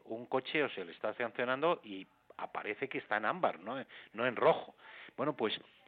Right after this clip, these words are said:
encima nos acusó de que habíamos manipulado la fotografía y que la fotografía que <laughs> manda el ayuntamiento era falsa y que nosotros la habíamos manipulado. Bueno, eso, al final, el tiempo, como ocurre en muchas ocasiones,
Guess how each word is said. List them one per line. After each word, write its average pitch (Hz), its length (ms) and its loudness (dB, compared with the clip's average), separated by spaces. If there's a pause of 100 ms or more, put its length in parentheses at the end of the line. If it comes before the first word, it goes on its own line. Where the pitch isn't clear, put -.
(160)
encima 156 400 0
nos 147 180 0
acusó 139 540 -2 (340)
de 95 140 -6
que 101 180 -2
habíamos 123 540 -2 (320)
manipulado 98 680 2
la 92 80 2
fotografía 98 580 -2
y 92 120 -2
que - 120 -4
la 95 120 0
fotografía 127 640 0 (280)
que 101 200 2
<laughs> - 420 -6
manda 147 260 4
el 95 60 4
ayuntamiento 113 460 0
era 80 160 4
falsa 147 320 2
y 87 40 -4
que 90 100 -8
nosotros 104 260 -6
la 110 60 4
habíamos 95 340 2
manipulado. 82 420 -4 (400)
Bueno, 98 220 -6 (380)
eso, 131 360 -2 (420)
al 104 160 0
final, 123 540 2
el - 160 -10
tiempo, 175 400 2 (160)
como 110 200 -6
ocurre 165 360 0
en 139 120 -2
muchas 143 320 -2
ocasiones, 113 560 -2